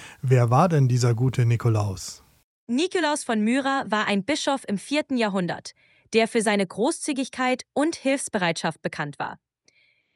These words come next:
Speaker 2: Die Legende besagt, dass er heimlich Gold in die Strümpfe armer Familien legte, was den Ursprung für den heutigen Brauch bildet.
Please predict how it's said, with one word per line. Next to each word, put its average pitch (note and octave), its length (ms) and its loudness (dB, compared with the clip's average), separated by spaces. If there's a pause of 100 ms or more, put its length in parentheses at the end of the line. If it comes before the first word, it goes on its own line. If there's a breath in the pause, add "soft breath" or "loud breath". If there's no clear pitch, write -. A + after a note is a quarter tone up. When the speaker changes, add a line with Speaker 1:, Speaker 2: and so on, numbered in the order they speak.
Speaker 2:
Die A#3+ 100 0
Legende A#3 460 0
besagt, G#3+ 520 -4 (240)
dass B3 180 -2
er B3+ 260 -4
heimlich C#4+ 460 -2
Gold G#3+ 300 0
in A3 120 -6
die G#3+ 120 -4
Strümpfe A#3 540 -2
armer A3+ 280 0
Familien G#3 540 -2
legte, D#3 400 -10 (460)
was G3+ 200 -2
den A3 180 -2
Ursprung C#4 540 -4
für - 160 -4
den G3 220 -2
heutigen G#3+ 420 -2
Brauch D#3+ 300 -4
bildet. - 460 -8